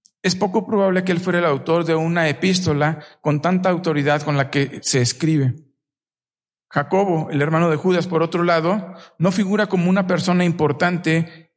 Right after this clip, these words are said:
en la iglesia primitiva y difícilmente podría haber sido el autor de esta carta, por lo que nos queda al final Jacobo,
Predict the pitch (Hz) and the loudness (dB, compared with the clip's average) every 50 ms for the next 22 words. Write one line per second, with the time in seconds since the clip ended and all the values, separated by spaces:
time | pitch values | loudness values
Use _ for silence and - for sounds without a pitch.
0 | _ _ _ _ _ _ - 147 143 139 139 131 135 156 180 196 185 - 190 165 | _ _ _ _ _ _ -2 0 2 2 0 0 0 2 2 2 2 0 0 -2
1 | 185 165 165 170 165 143 - 208 190 160 160 170 165 175 - - - _ _ - | -2 0 0 0 0 0 0 0 2 2 2 0 -2 -4 -10 -18 -20 _ _ 0
2 | 147 147 151 139 190 170 - 233 220 202 190 180 180 175 175 185 156 151 151 156 | 2 2 2 0 0 0 2 2 2 2 2 2 0 0 -2 -2 -2 0 0 2
3 | 170 165 170 170 170 - 175 160 151 165 170 165 - - 156 143 143 135 131 127 | 2 0 0 -2 -2 -2 -2 0 2 0 0 0 0 -2 0 0 2 0 0 -2
4 | - - 156 156 151 139 - - - - _ _ - - 139 139 147 - - 151 | -2 0 0 0 0 -2 -6 -14 -20 -20 _ _ -4 -2 0 0 0 0 -2 -2
5 | 147 - 185 190 190 185 160 147 - - - _ _ _ - 165 165 170 170 175 | -2 0 -2 -2 0 -2 -2 -4 -4 -8 -16 _ _ _ -4 -2 0 0 0 0
6 | 180 170 165 - - 185 190 190 196 202 185 185 202 185 175 170 170 180 185 185 | -2 -2 -2 -2 -2 0 0 2 2 0 0 0 0 2 2 2 2 0 -2 -4
7 | - - - - _ _ _ _ _ _ _ _ _ _ _ _ _ _ _ _ | -8 -12 -16 -20 _ _ _ _ _ _ _ _ _ _ _ _ _ _ _ _
8 | _ _ _ _ _ _ _ _ _ _ _ _ - - - - 185 - 202 208 | _ _ _ _ _ _ _ _ _ _ _ _ -8 -4 -4 -4 0 0 0 0
9 | 190 170 175 180 180 - - - - _ _ _ | 2 0 0 -2 -2 -6 -12 -16 -20 _ _ _